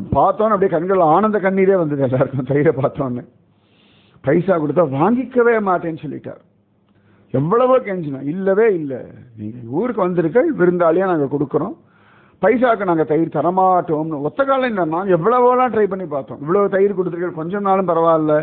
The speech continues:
நாங்க இருபது பேர்லாம் இருக்கோம், எங்களுக்கு இவ்வளவு தயிர் ரொம்ப சந்தோஷம்னாலும் கடைசி வரைக்கும் அவ பைசா வாங்கிக்கவே இல்லையே.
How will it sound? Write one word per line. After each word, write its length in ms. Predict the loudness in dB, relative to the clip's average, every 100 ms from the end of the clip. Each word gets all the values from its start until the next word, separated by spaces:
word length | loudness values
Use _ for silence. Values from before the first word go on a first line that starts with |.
| -4 -18 _ _ _ _ _ _ _ _ _ _ -4
நாங்க 160 | 2 4
இருபது 320 | 4 4 4
பேர்லாம் 380 | 4 4 4 2
இருக்கோம், 260 | 0 0 0
எங்களுக்கு 240 | 2 2
இவ்வளவு 180 | 0 2
தயிர் 180 | 2 0
ரொம்ப 160 | 2 0
சந்தோஷம்னாலும் 840 | 0 -2 -2 -2 -2 -2 -2 -4 -10 -10
கடைசி 440 | -4 -2 -2 0 2
வரைக்கும் 340 | 2 2 0 -2
அவ 100 | 0
பைசா 340 | -2 -4 -2 -2
வாங்கிக்கவே 540 | -2 -4 -4 -4 0 2
இல்லையே. 380 | 2 2 0